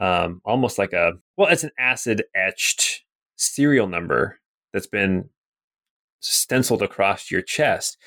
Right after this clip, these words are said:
um, kind of on the left side over where your heart would be. Um, and that number is three eight one dash seven M A five A nine D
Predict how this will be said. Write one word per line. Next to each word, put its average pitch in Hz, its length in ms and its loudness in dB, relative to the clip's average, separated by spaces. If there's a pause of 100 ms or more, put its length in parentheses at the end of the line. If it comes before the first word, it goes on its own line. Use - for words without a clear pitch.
(280)
um, 92 360 0
kind 113 200 0
of 104 80 2
on 104 200 0
the 95 80 4
left 101 260 2
side 98 340 0
over 95 380 2
where 92 180 2
your 90 180 2
heart 101 420 0
would 95 200 0
be. - 300 -8 (320)
Um, 90 560 0 (180)
and 101 160 -2
that 101 120 0
number 101 240 4
is 92 260 -2
three 107 260 2
eight 98 220 2
one 92 380 2
dash 90 380 2
seven 98 500 2
M 92 340 0 (180)
A 95 460 0 (140)
five 101 600 0
A 95 300 2
nine 92 580 0 (100)
D 90 440 -6